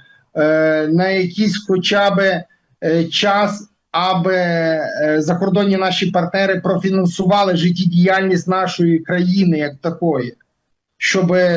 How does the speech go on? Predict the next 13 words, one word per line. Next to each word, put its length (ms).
зараз 520
мова 340
стоїть 600
про 180
виживання 680
нашої 400
країни. 520
Однак, 600
е, 380
купка 840
знахабнілих 1040
львівських 500
чиновників 680